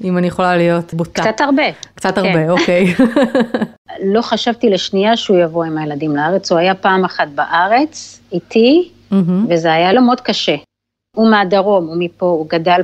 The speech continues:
Speaker 2: פה, הוא רגיל לשקט, הוא רגיל לספייס, ומגיע לארץ,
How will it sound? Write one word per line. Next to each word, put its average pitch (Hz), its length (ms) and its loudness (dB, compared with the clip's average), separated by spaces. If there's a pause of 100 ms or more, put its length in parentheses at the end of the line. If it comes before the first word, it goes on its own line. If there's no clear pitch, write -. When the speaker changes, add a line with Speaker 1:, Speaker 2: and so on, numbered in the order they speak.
Speaker 2:
פה, 175 280 2 (540)
הוא 175 160 0
רגיל 202 300 2
לשקט, 160 1300 -6
הוא 156 200 -2
רגיל 175 300 2
לספייס, 143 1200 -2
ומגיע 156 720 -2
לארץ, 165 1160 -4